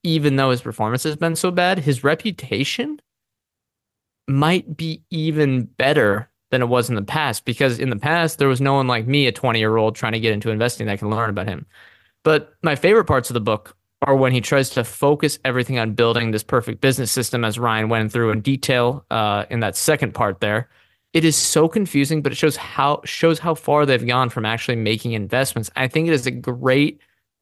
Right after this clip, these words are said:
lesson on how not to run a durable business. He essentially took what Buffett does at Berkshire Hathaway and said,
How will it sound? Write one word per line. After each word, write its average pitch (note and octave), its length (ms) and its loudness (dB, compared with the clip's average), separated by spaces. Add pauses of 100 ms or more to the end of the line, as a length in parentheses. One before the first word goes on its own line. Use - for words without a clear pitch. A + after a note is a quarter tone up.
lesson B2+ 760 0 (180)
on A#2+ 120 0
how A#2+ 160 2
not A2+ 320 0
to C3 140 0
run B2 180 0
a A2 60 -2
durable A2+ 460 2
business. G#2+ 400 -2
He B2 140 -2
essentially E3 580 -2
took C3 320 -4 (240)
what - 340 -2
Buffett C3 480 0 (840)
does C#3 240 2
at A2+ 80 2
Berkshire C3+ 320 4
Hathaway C#3+ 400 4
and B2 120 -2
said, B2 300 0